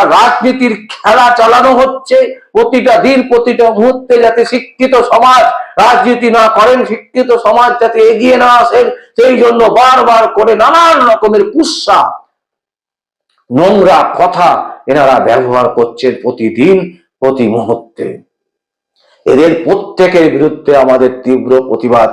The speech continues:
রইল। তা শুধু একটাই কথা বলবো, মদন মিত্র, কুণাল ঘোষ, কলকাতার মেয়র ফিরহাদ হাকিম, এমনকি কল্যাণ বন্দ্যোপাধ্যায়,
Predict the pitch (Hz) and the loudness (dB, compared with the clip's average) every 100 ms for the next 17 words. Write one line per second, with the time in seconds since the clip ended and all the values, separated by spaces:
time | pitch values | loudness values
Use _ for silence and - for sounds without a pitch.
0 | - 110 104 90 69 - _ _ _ _ | -2 -4 0 -2 -4 -14 _ _ _ _
1 | - 131 139 143 135 - - 196 202 139 | -6 -4 0 0 0 -2 0 0 0 0
2 | 143 123 131 117 110 104 - - _ _ | 0 2 0 2 -2 -2 -10 -20 _ _
3 | 117 160 170 156 151 - - 156 156 - | -2 2 2 2 -2 -4 -2 0 2 0
4 | 160 165 156 143 135 160 156 147 - - | 2 2 2 0 0 2 2 -2 -6 -14
5 | - _ _ _ _ _ _ _ _ _ | -18 _ _ _ _ _ _ _ _ _
6 | _ 151 185 190 175 180 165 151 165 170 | _ 0 2 2 2 2 2 2 2 2
7 | 165 170 160 196 196 180 170 170 170 165 | 0 0 0 2 2 2 2 2 0 -2
8 | - - - _ _ _ _ 113 139 139 | -6 -14 -20 _ _ _ _ -4 -2 -2
9 | 139 127 120 113 - - _ _ _ _ | -2 -2 -2 -4 -10 -20 _ _ _ _
10 | 160 175 170 156 127 127 123 113 107 - | 0 2 2 2 0 0 0 -2 -4 -6
11 | 90 95 | -6 -6